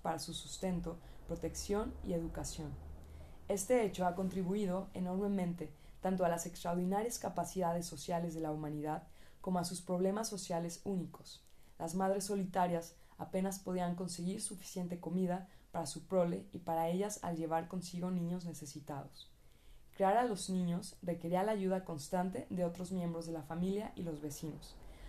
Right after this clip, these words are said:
Para crear a un humano hace falta una tribu. Así, la evolución favoreció a los que eran capaces de crear lazos sociales fuertes.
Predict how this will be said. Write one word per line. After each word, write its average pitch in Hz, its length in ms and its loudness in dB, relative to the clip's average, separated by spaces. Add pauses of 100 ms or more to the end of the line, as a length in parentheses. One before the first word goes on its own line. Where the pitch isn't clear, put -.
(160)
Para 175 200 2
crear 214 240 4
a 233 100 2
un 202 180 2
humano 185 460 0
hace 196 240 -4
falta 190 400 0
una 185 240 0
tribu. 208 300 -6 (520)
Así, 180 400 -2 (400)
la 180 60 4
evolución 180 560 0
favoreció 202 640 0
a 190 80 2
los 180 220 -2
que 190 80 0
eran 190 180 2
capaces 175 540 -2
de 170 100 -4
crear 165 300 -2
lazos 170 340 0
sociales 165 540 -6
fuertes. - 580 -8